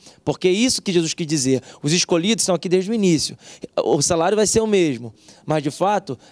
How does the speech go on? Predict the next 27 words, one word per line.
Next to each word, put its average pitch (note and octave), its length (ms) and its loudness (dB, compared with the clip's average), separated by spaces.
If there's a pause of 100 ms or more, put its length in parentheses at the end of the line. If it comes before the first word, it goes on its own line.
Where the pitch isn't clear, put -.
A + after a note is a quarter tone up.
ele F3+ 140 0
não G#3 80 2
é - 20 4
igual G3 200 2
os F#3+ 100 -2
cha-, D#3+ 120 -6
os E3+ 140 -2
chamados. D3 440 -4
Os D3+ 60 -8
chamados F3+ 460 -2
foram F#3+ 200 -6
chamados F3+ 360 -8
por G3+ 160 -8
uma G#3+ 100 -8
necessidade. G#3 880 -8 (240)
E E3+ 100 2
aí E3+ 120 2
foi G3 140 -2
o - 20 -8
que F#3+ 100 -12
você, G3+ 320 -4 (260)
a - 80 -10
pergunta F3 300 -4
que F3 60 -10
você F#3+ 220 -2
me G#3 100 -6
fez. E3 460 -2